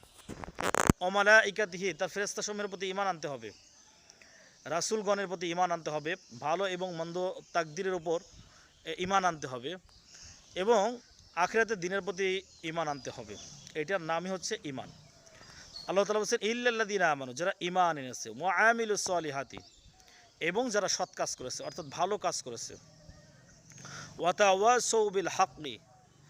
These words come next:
যারা নিজেরা হক পথে থাকে, অপরকে হকের দাওয়াত দেয়, তাদের কথা।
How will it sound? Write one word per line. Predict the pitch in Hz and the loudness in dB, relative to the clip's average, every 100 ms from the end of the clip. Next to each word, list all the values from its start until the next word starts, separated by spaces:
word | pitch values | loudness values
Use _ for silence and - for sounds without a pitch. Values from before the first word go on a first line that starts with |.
| - - | -16 -8
যারা | 135 180 175 | 0 2 2
নিজেরা | 185 185 214 170 | 0 2 4 4
হক | 190 - | 2 0
পথে | 214 180 | -2 0
থাকে, | 214 208 247 - - - - - - - | -2 -2 -8 -12 -20 -20 -20 -20 -20 -2
অপরকে | 170 180 233 220 208 165 | 2 4 4 4 2 0
হকের | 151 156 - 202 | 0 -2 -2 -4
দাওয়াত | 160 151 151 143 | 0 2 2 0
দেয়, | 156 208 254 - - - - - - | -2 -4 -6 -20 -20 -20 -20 -20 -10
তাদের | - 165 151 | -4 -4 -4
কথা। | 127 - | -8 -14